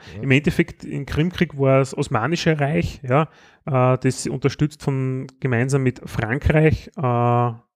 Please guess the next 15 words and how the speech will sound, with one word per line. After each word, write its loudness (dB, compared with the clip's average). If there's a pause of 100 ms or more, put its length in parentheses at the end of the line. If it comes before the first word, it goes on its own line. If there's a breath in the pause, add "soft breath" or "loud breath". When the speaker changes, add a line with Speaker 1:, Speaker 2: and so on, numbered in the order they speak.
(300)
Speaker 2:
Vereinigtes -6
Königreich -4
war -4
damals -6
dabei, -6
glaube 0
ich, -2
ja, 0 (600 soft breath)
gegen, 2
gegen 0
Russland -2
kämpft 0
hat. 2 (920 loud breath)
Und 0
ja, 2